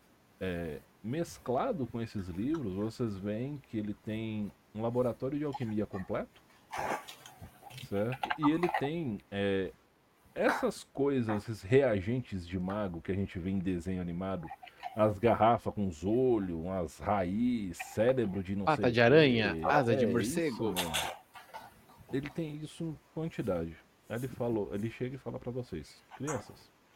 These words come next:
Speaker 1: os reagentes e o laboratório eu já consegui organizar adequadamente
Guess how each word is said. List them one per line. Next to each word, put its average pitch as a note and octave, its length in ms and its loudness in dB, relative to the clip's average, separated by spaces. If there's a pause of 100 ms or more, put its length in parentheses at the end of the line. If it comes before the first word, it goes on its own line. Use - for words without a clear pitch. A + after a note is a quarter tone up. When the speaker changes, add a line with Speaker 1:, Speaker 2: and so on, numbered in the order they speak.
(300)
Speaker 1:
os G#2+ 160 -4
reagentes B2+ 840 -2
e A2 40 -4
o G2+ 40 0
laboratório F2 680 -2
eu D#2+ 80 -4
já F2+ 140 -4
consegui F2+ 460 -8
organizar F#2+ 580 -4
adequadamente D#2 840 -8